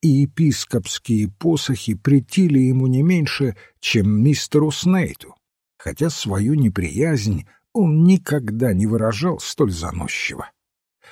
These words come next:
Поклоны и расшаркивания Мендосы его раздражали точно так же, как и масонский мистицизм атеиста Альвареса.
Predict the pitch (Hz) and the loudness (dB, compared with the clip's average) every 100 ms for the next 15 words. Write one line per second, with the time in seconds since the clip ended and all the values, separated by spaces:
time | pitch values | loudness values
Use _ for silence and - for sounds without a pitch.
0 | - _ - 98 - 139 95 135 135 127 | -20 _ -8 -8 -8 -10 0 2 4 4
1 | 110 92 - _ - 117 - - - 143 | 2 2 -2 _ -2 -2 -4 -8 -4 -2
2 | 127 82 - 85 90 95 98 98 107 104 | -2 -4 -6 -2 0 2 2 0 0 -2
3 | 104 160 151 - 95 107 180 160 120 123 | -2 -2 -2 -2 -4 -2 0 -2 -2 -4
4 | 127 113 165 143 113 160 147 - 107 95 | -2 0 2 2 0 0 0 0 -2 -2
5 | - 160 127 110 117 90 - - _ _ | -2 -2 -2 0 -2 -2 -10 -20 _ _
6 | 101 110 175 175 160 - 147 127 - - | -6 -2 0 0 0 -4 -6 -8 -6 0
7 | 143 139 143 - - 107 98 - 120 127 | 2 4 2 0 -4 -4 -2 -2 -2 2
8 | 175 185 - _ - 107 117 95 101 104 | 4 4 2 _ -8 -6 -2 0 0 -4
9 | - 139 131 135 170 - - - - | -4 -2 0 0 -2 -4 -8 -14 -16